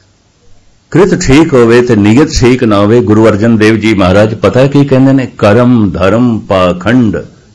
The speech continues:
ਜੋ ਦੀਸੇ।" ਪਾਖੰਡ ਕਹਿੰਦੇ ਨੇ ਖੰਡ ਖੰਡ, ਦਿਖਾਈ ਕੁਛ ਹੋਰ ਦੇ ਰਿਹਾ ਹੈ, ਕੁਛ ਹੋਰ।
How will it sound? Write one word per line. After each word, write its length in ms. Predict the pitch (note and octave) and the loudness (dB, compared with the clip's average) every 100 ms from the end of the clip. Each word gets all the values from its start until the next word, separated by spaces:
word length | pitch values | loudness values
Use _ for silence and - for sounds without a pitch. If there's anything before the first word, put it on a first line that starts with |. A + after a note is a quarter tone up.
| - | -12
ਜੋ 360 | E2 G2 A#2+ B2 | -4 0 0 0
ਦੀਸੇ।" 680 | F#2 D#2+ D2+ A2 A2+ - - _ _ _ - | -2 -4 -6 -6 -6 -10 -20 _ _ _ -6
ਪਾਖੰਡ 420 | F2+ F2+ A2+ B2 | -4 -2 -2 -2
ਕਹਿੰਦੇ 240 | B2 B2+ | 0 -2
ਨੇ 60 | A#2 | -2
ਖੰਡ 320 | - G#2+ G#2 D2+ | -4 -2 -2 -4
ਖੰਡ, 280 | D2 C2 - - - - | -10 -14 -18 -20 -20 -10
ਦਿਖਾਈ 400 | F#2 - F#2 A2+ | -6 -4 0 0
ਕੁਛ 280 | B2+ B2 - | 0 -4 -2
ਹੋਰ 220 | F2+ A2 | 0 0
ਦੇ 180 | B2 B2 | 2 2
ਰਿਹਾ 220 | B2+ A#2 | 2 0
ਹੈ, 220 | D2+ G2 A2 | 0 -2 -2
ਕੁਛ 260 | E2+ - | -6 -8
ਹੋਰ। 240 | C2 A#1 | -12 -12